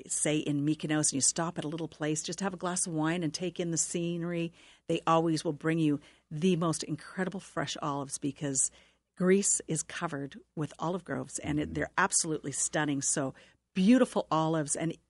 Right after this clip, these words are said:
Speaker 1: then on some of the smaller islands just outside of Athens are, uh, known for their pistachios. So they're roasting pistachios in the streets, and you can have them, and they're warm and salted, and it's amazing.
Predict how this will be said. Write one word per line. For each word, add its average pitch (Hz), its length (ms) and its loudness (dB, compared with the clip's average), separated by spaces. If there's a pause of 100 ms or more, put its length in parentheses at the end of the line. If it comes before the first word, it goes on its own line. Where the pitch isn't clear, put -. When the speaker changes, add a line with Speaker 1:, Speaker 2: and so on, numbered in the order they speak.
Speaker 1:
then 185 240 0
on 156 160 2
some 240 260 4
of 254 60 4
the 214 60 2
smaller 226 480 2
islands 156 280 2
just - 180 -2
outside 190 340 -2
of 226 100 -2
Athens 147 400 -2 (720)
are, 185 340 2
uh, 185 140 2
known 185 260 0
for 196 180 -4
their 196 140 2
pistachios. 190 800 -2
So 160 140 0
they're 151 260 0
roasting 175 380 0
pistachios 160 720 -2
in 151 80 0
the 147 60 0
streets, - 520 -2
and 147 100 0
you 147 100 0
can 147 140 -4
have 151 280 -2
them, 147 120 -2
and 139 140 -2
they're 143 140 -2
warm 151 540 -2
and 139 140 -4 (280)
salted, 170 500 4
and 147 120 0
it's 135 140 -4
amazing. 156 340 -4